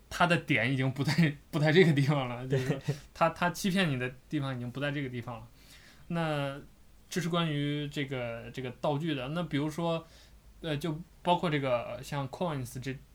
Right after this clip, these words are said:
Speaker 1: 就是这个硬币这些东西，包括其他用到的一些，
Speaker 2: 嗯。
Speaker 1: 都是这样的。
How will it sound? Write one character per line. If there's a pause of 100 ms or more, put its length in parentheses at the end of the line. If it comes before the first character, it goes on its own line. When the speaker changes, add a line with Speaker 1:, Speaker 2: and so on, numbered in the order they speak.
Speaker 1:
就
是
这
个
硬
币
这
些
东
西，
包
括
其
他
用
到
的
一
些，
Speaker 2:
嗯。
Speaker 1:
都
是
这
样
的。